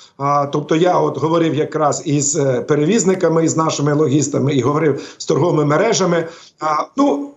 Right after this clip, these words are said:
буде невеликий такий ріст цін, скоріше навіть на базарах у приватних невеликих крамницях. Там завжди є спроба, так як є пік споживання, трошки підняти ціни. В торгових мережах, е, проблем із цитрусовими не повинно бути.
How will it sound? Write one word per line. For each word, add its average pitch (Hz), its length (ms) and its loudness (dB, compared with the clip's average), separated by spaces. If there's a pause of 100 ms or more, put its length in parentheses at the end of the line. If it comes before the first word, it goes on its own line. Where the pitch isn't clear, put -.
(120)
буде 233 220 0
невеликий 208 480 2
такий - 340 -4
ріст - 260 -2
цін, 190 280 -10
скоріше 196 640 -2
навіть 165 340 -2 (200)
на 165 180 -2
базарах 180 600 0
у 156 180 -2
приватних 165 580 -4
невеликих 143 520 -6
крамницях. 165 520 -2 (260)
Там 175 200 0
завжди 156 320 0
є 165 180 0
спроба, 170 440 -2
так - 240 -6
як 151 160 -8
є 147 280 -2 (240)
пік 180 200 0
споживання, 151 640 0
трошки 143 340 -4
підняти 135 360 -2
ціни. 120 240 -2
В 123 60 -6
торгових 165 420 0
мережах, 156 460 -2 (300)
е, 143 180 0
проблем 170 560 0
із 139 160 -6
цитрусовими 143 680 -2
не 143 100 0
повинно 120 460 -2
бути. 80 320 -8